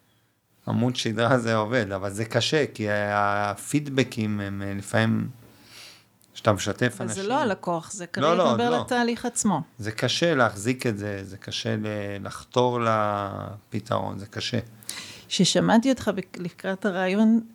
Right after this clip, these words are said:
Speaker 2: ואני יודעת שהתהליך הזה קשה, כי אני מכירה את זה גם מעצמי וגם משיחות שלנו, וחשבתי שוב על ה-, משהו שבאת איתו מתוך הצבא, <laughs> מתוך האימונים שאמרת, משהו שם למדתי, על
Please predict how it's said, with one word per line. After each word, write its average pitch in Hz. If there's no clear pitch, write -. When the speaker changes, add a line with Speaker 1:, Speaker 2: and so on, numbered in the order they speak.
Speaker 2:
ואני 175
יודעת 196
שהתהליך 165
הזה 160
קשה, 165
כי 175
אני 170
מכירה 175
את 165
זה 170
גם 170
מעצמי 196
וגם 175
משיחות 180
שלנו, 214
וחשבתי 196
שוב 220
על 220
ה-, 175
משהו 202
שבאת 190
איתו 196
מתוך 175
הצבא, 190
<laughs> -
מתוך 226
האימונים 208
שאמרת, 190
משהו 214
שם 196
למדתי, 180
על 175